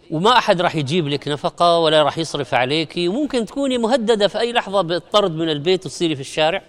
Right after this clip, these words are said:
أيتها الأخوات الفاضلات، عنصر مهم جدًا في موضوع العمل اليوم، عمل المرأة،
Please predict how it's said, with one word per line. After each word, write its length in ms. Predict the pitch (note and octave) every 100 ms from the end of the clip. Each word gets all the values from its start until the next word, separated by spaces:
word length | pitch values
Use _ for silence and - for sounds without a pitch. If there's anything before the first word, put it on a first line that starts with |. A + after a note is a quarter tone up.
| _ _ _ _ _ _ _
أيتها 360 | C3 F3+ F3 D3+
الأخوات 540 | C#3 - B2+ C3+ - - C#3
الفاضلات، 680 | - B2 G2+ G2+ F#2+ - - _
عنصر 520 | - D3 A#3 F#3 F3 D3
مهم 280 | C#3+ E3+
جدًا 420 | D3 E3+ C#3 C#3+ B2+
في 160 | C3
موضوع 400 | B2 A#2+ D#3 D#3
العمل 380 | B2 C3 D3+ B2+
اليوم، 400 | A#2 A#2+ D#3 A#2+
عمل 260 | A#2 C#3+ B2
المرأة، 640 | G#2+ B2+ A2 A#2+ A#2+ A#2